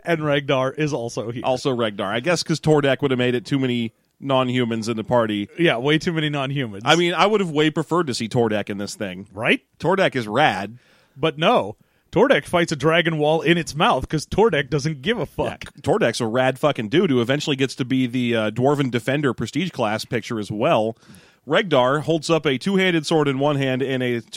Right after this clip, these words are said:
Speaker 2: and a longbow in the other. Like, that makes sense.
Speaker 1: <laughs> He, he, he is basically a miniature that you would put on a table.
Speaker 2: Yes.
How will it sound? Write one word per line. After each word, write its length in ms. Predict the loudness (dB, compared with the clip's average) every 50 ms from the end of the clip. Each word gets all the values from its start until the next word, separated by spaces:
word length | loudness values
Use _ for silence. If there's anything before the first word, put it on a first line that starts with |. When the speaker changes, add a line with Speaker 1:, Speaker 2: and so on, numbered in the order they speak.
| -2
Speaker 2:
and 140 | -2 0 0
a 100 | 0 0
longbow 420 | 2 2 2 2 4 4 4 4 4
in 60 | 2
the 120 | 2 2 2
other. 200 | 2 2 2 2
Like, 200 | 2 2 0 0
that 220 | 0 0 0 0
makes 220 | -2 -2 -2 -2
sense. 420 | -4 -2 -2 -2 -4 -4 -8 -8 -6 -6
Speaker 1:
<laughs> 380 | -6 -8 -8 -10 -14 -20 _ -2
He, 200 | 0 2 4 4
he, 160 | 4 4 2
he 320 | 0 -2 -2 0 2 2
is 120 | 2 2 0
basically 880 | -2 0 0 2 0 0 0 -2 -2 0 0 2 2 2 2 0 0
a 180 | 0 -2 -2 -2
miniature 520 | -2 -2 -2 -2 -2 -2 -2 -2 -2 0 0
that 140 | 0 -2
you 140 | -2 -2 -2
would 160 | -2 -2 -2
put 140 | -2 -2 -2
on 120 | -2 -4 -6
a 60 | -6
table. 340 | -6 -6 -8 -8 -10 -10 -4
Speaker 2:
Yes. 320 | -4 -4 -4 -4 -8 -12